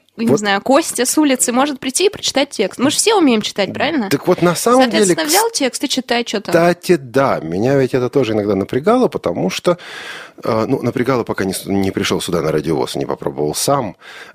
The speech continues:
Speaker 2: А, вот потому что, ну, действительно, ну что, ну, дали тебе текст, ну, ты посмотрел, и вот и читай на здоровье сколько угодно. Какие проблемы вообще?
Speaker 1: Ну, в общем, я решила провести эксперимент в прямом эфире, чтобы все действительно поняли, что читать текст, э,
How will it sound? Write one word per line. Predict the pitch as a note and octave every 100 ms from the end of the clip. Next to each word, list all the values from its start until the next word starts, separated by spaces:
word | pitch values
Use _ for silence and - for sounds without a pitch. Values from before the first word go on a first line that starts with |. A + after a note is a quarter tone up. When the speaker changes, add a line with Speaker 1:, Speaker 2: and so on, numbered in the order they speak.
| -
Speaker 2:
А, | E2+ E2
вот | E2+ A2+ -
потому | B2 C3 D3
что, | D#3 D#3+
ну, | E3+
действительно, | F3+ - F#3+ C3+
ну | A#2+ C3
что, | - C#3
ну, | G#2 F#2+
дали | G#2 C#3+ C3
тебе | - G2 F#2
текст, | F2 - F#2+ G2+ -
ну, | G#2+
ты | G2+
посмотрел, | G#2+ G#2+ - G2 G2+ A2+ B2+ F2+
и | D#2 C#2
вот | - E2 F2+
и |
читай | - - A2 C#3
на | D#3
здоровье | D3 D#3+ C#3 F#2+
сколько | - - B2 D3+ -
угодно. | D3+ C#3 B2+ F2
Какие | F2+ G2+
проблемы | G2 D#2+ B1+
вообще? | C2 - - - - - - -
Speaker 1:
Ну, | D#4
в |
общем, | F4+ D#4+
я | D4+
решила | D#4 D4 D4 C4+
провести | C4+ C4 - C#4+
эксперимент | - C#4 C#4+ B3+ G#3
в |
прямом | - A3 A3 A3
эфире, | - F#4 B3+ G#3
чтобы | - A3+ A3 A3 G#3 G3+
все | A3+ - C4 C4+ A3 - - _ _ -
действительно | G3+ A#3 C#4+ C#4+ B3+ A3
поняли, | A3+ G#3+ G#3+ C#4 F4+
что | - C4
читать | - - B3+
текст, | - D4+ - - A#3+
э, | A#3+ A3+